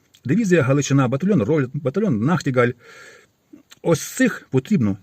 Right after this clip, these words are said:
славити! Ну і також ті поважні когорті є наші воїни ато, оос і воїни теперішньої росіяно-української війни. Панове українці, розділяємо мух і котлети. Славимо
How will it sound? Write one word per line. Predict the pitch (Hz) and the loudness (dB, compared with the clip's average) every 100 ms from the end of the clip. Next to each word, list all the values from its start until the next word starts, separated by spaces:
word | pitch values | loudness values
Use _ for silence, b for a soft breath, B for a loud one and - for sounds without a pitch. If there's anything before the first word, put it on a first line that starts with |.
| _ _ _ - | _ _ _ -12
славити! | - 185 90 - - _ - | 0 0 0 -10 -20 _ -4
Ну | 120 | -2
і | |
також | 98 - - | -2 -2 -2
ті | 120 113 - - | -4 -6 -8 -2
поважні | 131 104 101 | -2 -2 -4
когорті | 98 170 - | -2 -2 -2
є | 92 92 B | -6 -6 B
наші | 101 95 98 | -8 -6 -4
воїни | 98 87 | -2 -2
ато, | 90 101 95 | -4 -6 -4
оос | 82 90 196 - B | -6 -2 -2 -2 B
і | - 95 | -4 -2
воїни | 101 107 | -2 -6
теперішньої | 120 170 120 92 | -2 -2 -2 -6
росіяно-української | 82 - 90 92 87 - 87 | -8 -6 -8 -8 -14 -14 -16
війни. | 87 - _ | -18 -20 _
Панове | 135 180 | -2 0
українці, | 98 - 87 - - - B B B B B _ | 0 -6 -12 -14 -20 -20 B B B B B _
розділяємо | 139 185 180 98 - _ _ | -2 2 2 2 -2 _ _
мух | 123 190 - | 0 0 -4
і | - | -16
котлети. | - - 82 - | -14 -12 -12 -12
Славимо | - 165 156 135 | -8 -4 -2 -4